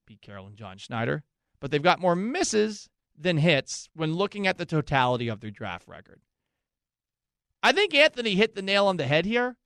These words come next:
but I also think that he hit the nail on the head when it comes to just about every single team across the N F L in the draft. The N F L draft is the great equalizer, and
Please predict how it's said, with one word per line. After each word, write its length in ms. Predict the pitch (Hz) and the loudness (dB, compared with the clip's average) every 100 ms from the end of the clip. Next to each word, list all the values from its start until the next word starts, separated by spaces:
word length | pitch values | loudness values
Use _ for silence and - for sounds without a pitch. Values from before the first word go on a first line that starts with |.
| _ _ | _ _
but 100 | 175 | -4
I 80 | 185 | 0
also 260 | 240 330 330 | 2 0 -2
think 220 | 262 277 | -6 -6
that 120 | 269 | -2
he 100 | 240 | 2
hit 160 | 240 233 | 4 2
the 100 | 220 | -2
nail 220 | 202 208 | 0 2
on 80 | 202 | 2
the 100 | 156 | 2
head 160 | 175 | 0
when 140 | 165 151 | 0 -4
it 60 | |
comes 180 | 160 147 | -6 -8
to 120 | - | -8
just 220 | 123 156 | -8 -8
about 220 | 135 139 - | -4 -6 -2
every 320 | 240 285 285 277 | 4 4 2 -8
single 340 | - 247 240 | -8 -8 -8
team 260 | - 196 196 | -6 -4 -2
across 380 | - 196 247 | 0 4 4
the 160 | - 240 | 2 -2
N 80 | 233 | 0
F 160 | 214 | 0
L 320 | 151 143 143 - _ _ _ - | 2 2 2 -2 _ _ _ -12
in 120 | 143 | -8
the 80 | 131 | -8
draft. 460 | - 90 - _ _ _ _ _ _ _ _ _ _ _ _ | -10 -18 -20 _ _ _ _ _ _ _ _ _ _ _ _
The 160 | 208 240 | 2 4
N 80 | 254 | 4
F 160 | 262 | 4
L 140 | 240 226 | 0 2
draft 340 | 180 170 165 | 4 4 2
is 220 | 196 180 | -4 -4
the 100 | 139 | -2
great 440 | 180 135 151 160 - _ _ _ - | -4 0 2 2 -2 _ _ _ -10
equalizer, 800 | 180 - 156 127 107 101 127 113 | -8 -8 -8 -8 -8 -10 -14 -6
and 340 | 175 190 170 | 0 2 2